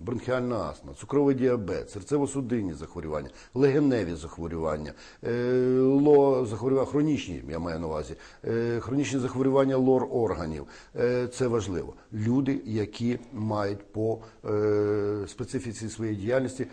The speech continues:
потужні контакти з, е, широкими верствами населення.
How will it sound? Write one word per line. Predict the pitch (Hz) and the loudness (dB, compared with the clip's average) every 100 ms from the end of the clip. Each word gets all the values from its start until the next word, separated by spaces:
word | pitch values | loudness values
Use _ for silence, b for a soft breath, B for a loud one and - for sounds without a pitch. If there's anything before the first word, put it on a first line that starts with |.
| B B - - - | B B -20 -20 -10
потужні | 113 - 156 117 135 156 - - _ _ - - - | -8 0 0 2 -2 -2 -8 -20 _ _ -20 -18 -8
контакти | 117 104 123 131 - 127 - | -6 0 0 0 -2 -4 -4
з, | 90 85 131 131 B B - | -8 2 2 2 B B -10
е, | 110 110 110 113 110 | -6 -4 -2 -2 -4
широкими | 107 117 120 113 107 101 | -4 -2 -2 -2 -4 -2
верствами | 98 - 82 85 | -4 -4 -6 -6
населення. | - - - - | -6 -8 -8 -12